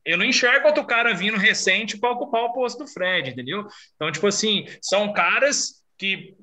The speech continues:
não vou levar lá na onde o Fred tá nesse momento, Califórnia, né? Já tá em, <laughs> em quarenta e cinco degrau acima, mas dentro do Brasil, é, são caras que foram,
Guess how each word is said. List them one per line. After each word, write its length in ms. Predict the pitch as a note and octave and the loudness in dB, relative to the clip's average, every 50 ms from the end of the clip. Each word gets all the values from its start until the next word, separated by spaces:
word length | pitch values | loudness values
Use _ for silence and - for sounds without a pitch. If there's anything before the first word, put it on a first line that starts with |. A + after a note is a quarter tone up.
| _ _ - | _ _ -12
não 140 | D#3 E3+ F3+ | -8 -6 -2
vou 140 | E3+ A3 B3+ | 0 2 4
levar 280 | C#4+ C#4 G#3+ A#3 B3 A#3+ | 4 4 4 4 4 4
lá 80 | C4 C4+ | 4 4
na 120 | C4 A#3+ | 4 4
onde 160 | B3 B3 A#3+ | 4 2 0
o 40 | A#3 | 0
Fred 260 | - A3+ A3+ A3+ A3 - | 0 2 2 2 2 2
tá 120 | A3+ A3+ | 2 2
nesse 180 | A3+ A3 G#3 G#3+ | 2 0 -2 0
momento, 400 | A#3+ A#3+ A3 G#3 G#3 F3 D3 - | -2 -2 2 2 2 0 0 0
Califórnia, 640 | F3+ F#3 G3+ G3+ G3+ - G3 F#3+ F3+ D#3+ C3+ B2+ | -2 0 0 -2 -4 -4 0 0 0 0 -2 -4
né? 200 | B2 C#3 E3 E3+ D3+ | -4 -2 -2 -2 -4
Já 140 | D3 D#3 C#3+ | -6 -10 -10
tá 120 | D3+ D#3 E3+ G3 F#3+ | -8 -6 -6 -4 -4
em, 240 | F3 D3 A#2 G#2+ A2 _ _ | -4 -6 -8 -12 -18 _ _
<laughs> 520 | - - - F3+ C3+ - D3 C#3+ - - - | -16 -10 -10 -10 -10 -10 -14 -18 -18 -12 -8
em 180 | D3+ C#3+ C#3+ D3 | -8 -8 -6 -2
quarenta 380 | - F3 D#3+ E3+ A3 A#3+ B3 | -2 0 0 2 0 2 2
e 60 | C4 B3 | 2 2
cinco 300 | C4 B3+ B3+ A#3 A3 A#3+ | 2 0 0 0 2 2
degrau 380 | A#3+ A#3 G3 G3+ G#3 G#3 G#3+ | 2 2 4 4 4 4 4
acima, 480 | G#3 G3+ - - F#3+ E3 C3+ A#2+ - - - _ - | 4 2 0 -4 -4 -6 -6 -8 -14 -16 -20 _ -6
mas 260 | C3+ D#3 E3+ E3 C#3+ | -2 -2 0 0 0
dentro 180 | D#3+ F3+ G3+ | 0 0 0
do 60 | G3+ G#3+ | 0 2
Brasil, 720 | G#3+ A3+ A#3 A3 F#3+ D3+ E3+ F#3 F#3+ F3 C3+ - - - _ _ _ - | 4 4 4 4 2 0 -2 -2 -2 -2 -4 -6 -10 -18 _ _ _ -6
é, 220 | - C#3 C#3+ C#3+ C#3 | -2 0 0 0 0
são 240 | - - F3 F3 E3+ | 0 -2 -2 -2 0
caras 280 | - D#3+ E3+ F#3 F3+ | 0 2 2 2 0
que 120 | - A3+ G#3 | -2 -4 -6
foram, 760 | G3+ - G3 G#3 A3 A#3 B3+ C4 C4 C#4 C4+ C#4 C#4+ C#4+ C#4+ | -4 -4 -2 0 2 2 2 4 2 2 0 -2 -4 -8 -10